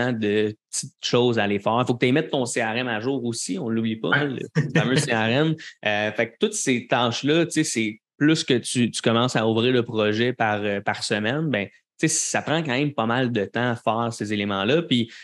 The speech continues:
Speaker 1: sais, si on parle, mettons, juste de la facturation, ben, tu sais, si tu factures pas rapidement, ben, tes clients vont pas te payer rapidement. Si t'ouvres pas ton projet rapidement, ben, t'es pas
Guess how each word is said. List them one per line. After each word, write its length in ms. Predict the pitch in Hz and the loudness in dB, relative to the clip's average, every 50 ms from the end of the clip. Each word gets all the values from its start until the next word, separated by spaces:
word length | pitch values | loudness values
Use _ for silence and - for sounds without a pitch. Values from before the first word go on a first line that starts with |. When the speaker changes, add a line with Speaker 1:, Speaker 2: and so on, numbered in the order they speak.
| - - | -8 -4
Speaker 1:
sais, 100 | - 135 | -2 0
si 120 | - 143 | 2 2
on 160 | 123 117 110 | 2 2 2
parle, 300 | - 127 127 131 139 135 | 2 2 2 4 2 2
mettons, 260 | 127 117 107 120 131 | 2 2 2 2 2
juste 160 | 127 147 151 143 | 2 2 2 2
de 40 | |
la 100 | 120 104 | 2 2
facturation, 920 | - - 123 123 - - - 120 104 98 95 98 - - 120 131 143 147 143 | 2 0 -2 -2 -2 -2 -2 0 0 0 0 -2 -2 -2 0 0 0 0 0
ben, 120 | 131 107 - | 0 -2 -2
tu 220 | - 143 139 127 | -2 -4 -4 -4
sais, 60 | 123 - - - - - 135 | -4 -6 -6 -4 -4 -4 -4
si 20 | |
tu 160 | - - - | -4 -6 -4
factures 480 | - - 120 113 - - - 127 120 - | -2 -2 -2 -2 -2 -2 -2 -2 -2 -2
pas 180 | - 147 147 147 | 0 2 2 2
rapidement, 600 | 131 113 110 110 120 113 110 110 113 120 127 135 | 2 0 0 -2 -2 -2 0 0 0 0 0 -2
ben, 200 | 127 120 110 95 - - - - _ _ | 0 -2 -2 -2 -4 -10 -18 -20 _ _
tes 160 | - 113 107 107 | -4 -4 -4 -2
clients 320 | - 131 120 120 123 120 | -2 0 2 2 2 2
vont 140 | 113 104 98 | 2 0 2
pas 140 | - 117 113 | 2 0 0
te 60 | - _ | 0 _
payer 300 | - 107 110 113 123 113 | 0 0 2 2 2 2
rapidement. 640 | 107 104 101 - 107 107 101 110 120 131 139 143 | 0 0 -2 -2 -2 -2 -2 0 0 0 0 -2
Si 120 | 131 - - | -2 -2 2
t'ouvres 200 | - 135 127 - | 2 2 2 2
pas 120 | - 165 | 0 0
ton 160 | 160 135 120 | 2 0 0
projet 340 | 113 - 123 117 113 131 131 | 0 -2 -2 0 0 0 0
rapidement, 560 | 123 120 110 - 113 110 110 113 120 123 127 | 0 0 -2 -2 -2 0 0 0 0 2 2
ben, 100 | 123 110 107 | 0 0 0
t'es 100 | 120 110 | -2 -2
pas 140 | - 123 | -4 -4